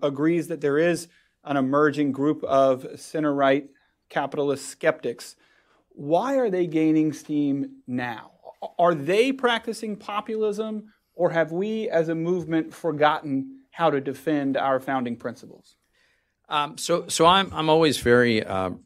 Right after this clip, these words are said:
Speaker 2: reluctant to attribute motives to, to, to people. Um, I'm sure that, first of all, I, I'm completely convinced they're all sincere and they,
Speaker 1: Mm-hmm.
Speaker 2: they think this is good policy. I, I obviously don't agree, but, um, I don't question their motives.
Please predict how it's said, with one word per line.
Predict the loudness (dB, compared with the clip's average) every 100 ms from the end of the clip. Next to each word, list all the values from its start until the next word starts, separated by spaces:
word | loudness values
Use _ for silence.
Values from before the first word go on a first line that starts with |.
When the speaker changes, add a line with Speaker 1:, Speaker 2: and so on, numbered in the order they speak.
| _ _ -6
Speaker 2:
reluctant | 2 4 4 0 -4
to | -2
attribute | -2 -2 0 0
motives | 2 2 0 -4
to, | -8
to, | -6 -6 -6 -8
to | -12
people. | -6 -2 2 2 0 -4 -2
Um, | -2 0 -2
I'm | 0 0
sure | 4 4
that, | 4 0 -4
first | -4
of | -2
all, | -6
I, | -6 _ _ -12
I'm | -10 -10 -12
completely | -8 0 0 0
convinced | -4 -4 -4
they're | -4
all | -4
sincere | -4 -6 -4 -4 -6 -12
and | -12
they, | -10
Speaker 1:
Mm-hmm. | -8
Speaker 2:
they | -10
think | -8 -10
this | -6 -8 -8
is |
good | -12 -12
policy. | -6 -6 -4 -4 -4 -4
I, | -6 -8 -10
I | -12 -14 _ -18
obviously | -14 -12 -8
don't | -6 -6
agree, | -6 -4
but, | -4 -8 -12 -20 -20 -20 -20 _ -8
um, | -6 -6 -8 -12 -16 _ -8
I |
don't | -8 2
question | 2 2 -4
their | -4
motives. | -2 -2 -4 -8